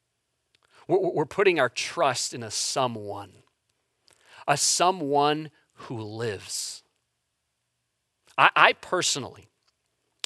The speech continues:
do not have confidence right now with everything we have going on in our world, w-, w-, with fear consuming so many people. I don't have a confidence right now because a book called the Bible tells me, "I got this. You can make it."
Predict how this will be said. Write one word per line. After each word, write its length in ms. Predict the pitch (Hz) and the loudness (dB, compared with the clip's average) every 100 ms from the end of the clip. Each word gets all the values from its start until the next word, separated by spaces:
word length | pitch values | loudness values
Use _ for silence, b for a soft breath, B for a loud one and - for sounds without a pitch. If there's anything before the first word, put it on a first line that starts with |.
| - _ 175 | -16 _ 2
do 60 | |
not 240 | 156 185 - | 6 6 8
have 280 | 185 160 | 4 4
confidence 760 | - - 160 147 135 131 113 - | -2 0 2 2 -2 -10 -8 -6
right 220 | 120 104 | -4 -6
now 240 | 110 87 - _ B B | -10 -14 -16 _ B B
with 160 | 139 156 | 2 6
everything 420 | 170 208 - 190 | 6 6 2 2
we 100 | 175 | 4
have 140 | 151 | 4
going 220 | 147 147 143 | 4 0 2
on 180 | 139 | 2
in 80 | 139 | 4
our 140 | 135 123 | 4 4
world, 420 | 120 110 90 - B - | 0 -4 -6 -12 B -4
w-, 240 | 160 170 B - | -4 -4 B 2
w-, 100 | 180 | 2
with 160 | 156 | 4
fear 480 | - - 233 214 214 | -2 -6 0 6 6
consuming 680 | - 175 165 - 208 185 151 | 6 -2 -2 2 2 2 0
so 320 | - 202 196 | 0 2 2
many 200 | 196 180 | 2 0
people. 340 | - 180 175 - | -2 -4 -4 0
I 180 | 185 269 | 4 6
don't 220 | 285 208 | 6 4
have 260 | 208 220 208 | 6 6 6
a 80 | |
confidence 680 | 190 - 185 190 175 170 - | 2 4 6 6 2 -4 2
right 160 | 160 139 | 2 4
now 180 | 147 147 | 4 4
because 300 | 143 156 143 | 4 0 2
a 80 | 131 | 2
book 300 | 120 220 - | 2 0 4
called 280 | 202 202 | 6 6
the 80 | 156 | 4
Bible 460 | 135 156 180 156 143 | 4 8 8 6 0
tells 340 | - 170 147 | 2 2 2
me, 140 | 156 165 | 2 2
"I 80 | |
got 240 | 190 208 - 170 | 6 4 4 -6
this. 400 | 139 - - - _ _ _ _ _ _ _ _ - | -8 -8 -10 -16 _ _ _ _ _ _ _ _ -8
You 140 | 254 | -4
can 180 | 196 190 | -4 0
make 220 | - | 0
it." 80 | - | 2